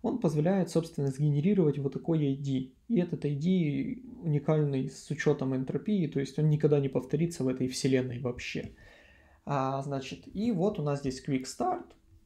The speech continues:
Любое описание, в принципе, вы любую программу можете здесь увидеть. Вы посмотрите, за неделю, за неделю, ну тут weekly, еженедельная, да, а,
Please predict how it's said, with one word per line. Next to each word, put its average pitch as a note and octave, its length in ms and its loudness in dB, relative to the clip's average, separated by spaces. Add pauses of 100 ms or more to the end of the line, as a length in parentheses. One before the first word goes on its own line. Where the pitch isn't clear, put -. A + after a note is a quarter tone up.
(200)
Любое C#3+ 320 2
описание, G3+ 500 -2
в D#3+ 60 -6
принципе, D3 380 -4
вы E3+ 120 0
любую D3+ 260 2
программу C#3+ 400 -2
можете C#3 360 -6
здесь D3 260 -8
увидеть. G#3+ 300 -2
Вы D3 60 -10
посмотрите, C3+ 420 -4
за C#3+ 160 2
неделю, D3+ 680 2 (240)
за D3 200 0
неделю, C#3+ 480 0
ну F#3 100 -2
тут - 220 -6
weekly, C#3+ 280 -2
еженедельная, C3+ 800 0
да, F#3 260 -2 (560)
а, - 400 -4